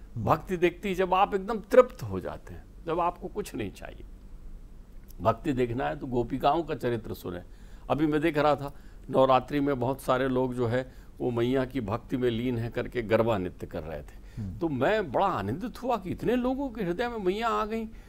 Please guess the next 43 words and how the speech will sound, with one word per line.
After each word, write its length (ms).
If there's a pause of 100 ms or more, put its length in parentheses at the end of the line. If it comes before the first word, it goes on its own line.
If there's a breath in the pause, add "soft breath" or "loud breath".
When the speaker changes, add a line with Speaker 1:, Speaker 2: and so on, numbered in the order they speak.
(200 soft breath)
Speaker 2:
लेकिन 260
क्या 180
नृत्य 380
करते 320
समय 240
तुम्हारा 360
ध्यान 280
अपनी 220
वेशभूषा 600
पर 160
है? 260 (460 soft breath)
क्या 120
नृत्य 300
करते 300
समय 200
तुम्हारा 380
ध्यान 280
इस 120
बात 320
पर 140
है 60
कि 140
कौन 260
सा 120
गीत 300
चल 200
रहा 200
है? 200 (140 loud breath)
Speaker 1:
हम्म। 160
Speaker 2:
क्या 140
नृत्य 280
करते 300
समय 240
तुम 160
देख 280
रहे 160
हो 100
कि 120
कौन-कौन 460
तुम्हें 320
देख 200
रहा 200
है? 180